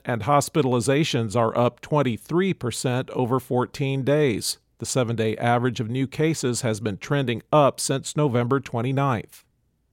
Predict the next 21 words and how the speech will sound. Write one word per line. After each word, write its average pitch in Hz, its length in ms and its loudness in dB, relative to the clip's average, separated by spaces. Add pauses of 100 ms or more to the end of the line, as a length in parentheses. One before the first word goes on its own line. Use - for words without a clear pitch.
(360)
The - 80 -6
five 139 260 0
states 151 360 0
that 131 160 0
had 139 180 2
the 131 80 0
most 135 300 2
daily 135 260 2
deaths 131 400 2
per 143 220 2
one 135 220 4
hundred 131 340 0
thousand 131 500 4
are 113 240 2
Kentucky, 147 800 0 (160)
Michigan, 151 720 0 (200)
Wyoming, 120 800 2 (220)
West 117 320 0
Virginia, 147 720 0 (240)
and 139 240 0
Montana. 143 720 -2